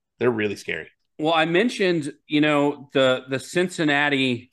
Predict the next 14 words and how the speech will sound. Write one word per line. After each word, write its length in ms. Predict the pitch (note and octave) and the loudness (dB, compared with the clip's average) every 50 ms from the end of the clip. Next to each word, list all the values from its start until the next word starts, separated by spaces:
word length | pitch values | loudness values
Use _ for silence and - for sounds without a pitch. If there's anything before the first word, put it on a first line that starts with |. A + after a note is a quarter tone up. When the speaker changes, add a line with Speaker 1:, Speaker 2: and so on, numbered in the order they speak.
| _ - | _ -6
Speaker 2:
formula 420 | C3 C#3 C#3 C3+ C#3 C3+ B2 A#2 A#2 | -4 -2 0 2 2 2 2 2 0
of 80 | A2+ | 0
winning 240 | A#2+ B2+ B2+ B2 A2 | 0 -2 -2 -2 -2
games 340 | A2 A#2 B2+ C3 B2+ A#2 - | -4 -4 -4 -2 -4 -6 -8
is 80 | A2+ G2+ | -10 -12
to 60 | A2 | -8
have 220 | A2 B2+ C3+ C3+ | -6 -4 -4 -4
a 60 | B2+ A2 | -4 -4
decent 380 | G#2 C3 C3+ - - C3+ A#2+ | -6 -8 -8 -10 -12 -12 -8
running 260 | B2 B2 B2+ C3 A#2 | -6 -4 -4 -4 -6
game 400 | A2 A#2 A2+ A2+ A2+ A2+ A2+ G#2+ - _ _ _ _ _ _ _ _ - | -6 -6 -6 -6 -6 -6 -8 -10 -12 _ _ _ _ _ _ _ _ -4
to, 380 | - D3 B2+ B2 B2+ B2 - - | 0 2 2 2 0 -2 -8 -12
to 160 | - - B2+ | -6 -4 -2
Speaker 1:
Yeah. 260 | C3 B2 A#2 A#2+ A2+ | 0 2 2 0 0